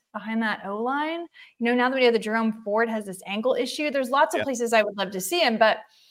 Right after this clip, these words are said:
Speaker 1: you know, I don't know how realistic that is. It, but he's definitely the number one on the wish list. Another player I think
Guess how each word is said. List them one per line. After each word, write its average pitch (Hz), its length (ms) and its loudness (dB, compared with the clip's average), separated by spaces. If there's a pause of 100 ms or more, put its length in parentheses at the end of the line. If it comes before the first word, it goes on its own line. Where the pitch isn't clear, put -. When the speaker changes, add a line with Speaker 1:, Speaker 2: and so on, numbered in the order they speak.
(600)
Speaker 1:
you 254 120 8
know, 233 180 6
I 254 80 6
don't 269 240 4
know 240 220 12
how 220 400 6
realistic 214 760 -2
that - 180 0
is. 73 220 -2
It, 214 200 -4
but 233 120 0
he's 240 180 -4
definitely 254 300 0
the 233 100 0
number 220 220 2
one 214 140 0
on 208 120 -2
the 208 80 -2
wish 202 220 -6
list. 185 180 -8
Another 247 400 4
player 349 320 4
I 262 140 6
think 277 340 -6